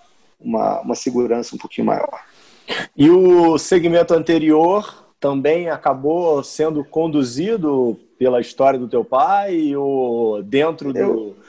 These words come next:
Speaker 2: do, do, do, da residência você tinha mais acesso e foi interessante, você ficou encantado? Como é que foi isso?
Speaker 1: É, aí, aí foi um pouco o doutor Tadeu, né? E o doutor Tadeu, que era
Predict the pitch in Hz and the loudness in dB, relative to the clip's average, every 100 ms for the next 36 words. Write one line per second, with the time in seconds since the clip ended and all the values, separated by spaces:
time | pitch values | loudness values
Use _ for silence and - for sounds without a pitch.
0 | - _ 131 135 117 110 120 113 104 107 | -20 _ -2 0 -2 -4 -4 -4 -4 -4
1 | 117 107 117 135 123 117 123 143 147 165 | -4 0 2 2 0 2 2 2 0 0
2 | 143 131 113 110 135 - 147 139 123 127 | 2 2 -2 -4 -4 -4 -4 -4 -2 -2
3 | 113 117 - 143 165 151 147 - 143 135 | -2 -4 -4 -2 -2 -2 -8 -6 -4 -2
4 | 131 117 - 147 143 127 123 127 - 143 | -2 -4 -4 -6 -6 -6 -2 -2 0 0
5 | 131 120 123 113 131 131 - 135 - 123 | 0 -2 -4 -2 -4 -4 -8 -8 -4 0
6 | 110 95 - _ _ _ _ _ _ _ | 0 -2 -10 _ _ _ _ _ _ _
7 | - 78 71 90 104 139 160 180 175 165 | -4 0 0 0 -2 0 -2 -2 -4 -2
8 | 160 151 170 160 156 - 165 135 123 113 | -2 -2 -4 -2 -2 -2 -2 0 0 0
9 | 113 113 107 104 101 - 113 110 113 - | -2 -2 -2 -6 -6 -4 -2 0 -2 -4
10 | - 120 123 | -4 -2 -2